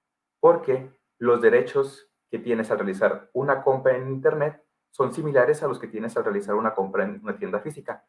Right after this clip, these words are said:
E inclusive, los incidentes en las compras virtuales son menos frecuentes a en las compras tradicionales. Pero es muy importante tener ciertas precauciones al momento de realizar una compra en Internet.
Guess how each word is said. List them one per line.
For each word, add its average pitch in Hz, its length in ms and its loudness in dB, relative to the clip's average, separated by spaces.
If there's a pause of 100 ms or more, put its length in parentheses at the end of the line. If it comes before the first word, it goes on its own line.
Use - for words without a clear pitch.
(300)
E 156 100 6
inclusive, 151 720 -4 (360)
los 135 220 0
incidentes 135 720 0
en 117 120 0
las 113 140 0
compras 143 360 4
virtuales 160 580 0 (100)
son 139 260 0
menos 135 280 -2
frecuentes 135 600 -4 (360)
a 127 140 10
en 113 80 2
las 104 140 -2
compras 98 380 -4
tradicionales. 110 640 -4 (720)
Pero 147 460 6 (420)
es 120 220 -2
muy 120 240 -4
importante 147 840 0 (300)
tener 120 280 4
ciertas 131 480 2
precauciones 127 800 -2
al 135 180 4
momento 113 420 -2
de 143 60 6
realizar 110 360 -2
una 117 180 -2
compra 98 260 -2
en 98 60 -4
Internet. 98 520 -6